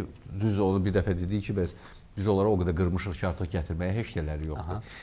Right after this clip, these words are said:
Speaker 1: İkinci bir ideya beynimə girdi ki, onlar sadəcə olaraq bu sərgiyə dilənməyə gəliblər ki, bizim heç nəyimiz yoxdur, nəyimiz
Speaker 2: Hə.
Speaker 1: artıq qalıbsa bizə verin.
Speaker 2: Bizə verin, hə.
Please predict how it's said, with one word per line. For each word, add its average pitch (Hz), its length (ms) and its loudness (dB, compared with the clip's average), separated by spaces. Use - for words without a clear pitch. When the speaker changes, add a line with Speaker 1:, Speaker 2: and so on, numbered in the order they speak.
Speaker 1:
İkinci 110 400 0
bir 98 160 8
ideya 87 280 6
beynimə 87 360 4
girdi 90 320 0
ki, 131 180 2
onlar 110 320 4
sadəcə 90 480 2
olaraq 85 480 0
bu 101 120 -2
sərgiyə 87 440 -2
dilənməyə 80 540 0
gəliblər 78 340 -4
ki, - 120 -6
bizim 101 200 -4
heç 80 200 -4
nəyimiz 76 360 -4
yoxdur, 78 240 -6
nəyimiz 92 240 -2
Speaker 2:
Hə. 92 140 0
Speaker 1:
artıq 82 260 -6
qalıbsa 82 320 -2
bizə 87 200 0
verin. 107 200 2
Speaker 2:
Bizə 113 160 8
verin, 87 240 0
hə. 110 80 -8